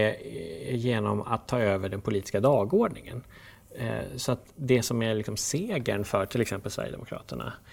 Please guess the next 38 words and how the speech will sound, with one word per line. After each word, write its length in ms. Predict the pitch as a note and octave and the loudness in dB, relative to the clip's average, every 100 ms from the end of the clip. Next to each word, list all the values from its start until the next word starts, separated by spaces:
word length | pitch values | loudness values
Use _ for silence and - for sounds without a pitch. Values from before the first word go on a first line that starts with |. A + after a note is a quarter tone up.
| - - - - | -20 -20 -10 2
är 200 | C3 B2+ | 4 6
ju 220 | B2+ C3+ | 6 6
inte 200 | C3 A2+ | 4 2
att 60 | G#2+ | 2
de 160 | A2+ | 2
lyckas 320 | A2 G#2+ G#2+ | 2 0 -2
säga 560 | - - - C3 G#2+ A2+ | -2 -2 2 2 4 0
så 120 | - | 0
bra 360 | G#2+ F#2+ G#2 A2 | -2 0 0 0
saker 600 | - C#3+ G#3 - - G#2+ | 0 -2 -2 -2 2 2
i, 680 | A#2 A#2 G#2+ A#2 A#2+ A#2 - | 2 -2 -2 -2 -2 -2 -4
i 100 | A2+ | -4
T 300 | - A#2 G2+ | 0 0 2
V 120 | G#2 | 0
eller 280 | G#2 G#2 G#2 | 0 0 2
i 60 | |
riksdagen 440 | G#2 - - A2+ A2+ | 0 -2 -10 -8 -8
och 80 | A2+ | -8
så, 160 | - | -4
utan 320 | B2+ B2 A#2 | -2 0 0
det 120 | A#2+ D3 | 2 2
är 60 | |
att 140 | A#2+ - | 2 -2
alla 480 | - D3+ A2 F#2 G#2+ | 0 2 2 0 -2
pratar 600 | - C#3 A2+ F#2+ - G2+ | -2 0 0 -2 -4 -4
om 220 | G#2+ G2+ | -4 -2
det 200 | G2 G2+ | -2 -4
som 160 | - G#2+ | -4 -2
de 200 | G#2 G#2+ | 0 0
vill 300 | G2 G#2 A2+ - - | -2 -4 -8 -14 -10
att 180 | A2+ - | -8 -4
de 140 | G#2 | -6
ska, 180 | - A2+ - - - | -6 -8 -10 -20 -10
att 180 | - - | -6 -4
det 80 | A#2 | -2
ska 140 | A2+ | 0
pratas 500 | C#3+ B2 - F#3+ - | 2 2 4 0 0
om. 200 | A2 G2 | -2 -4